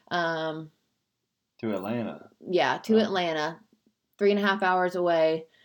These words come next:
Speaker 1: So, you know, even that communicates something.
Speaker 2: Put her on a plane.
Speaker 1: Yeah, put me on a plane, tell me bye, let my mama take me. It was Randy.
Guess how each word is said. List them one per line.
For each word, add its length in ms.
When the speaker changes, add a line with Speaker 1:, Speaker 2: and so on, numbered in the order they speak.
Speaker 1:
So, 160
you 140
know, 60
even 240
that 200
communicates 680
something. 420
Speaker 2:
Put 180
her 60
on 160
a 40
plane. 440
Speaker 1:
Yeah, 260
put 260
me 100
on 120
a 40
plane, 420
tell 180
me 120
bye, 440
let 220
my 80
mama 300
take 240
me. 280
It 60
was 160
Randy. 540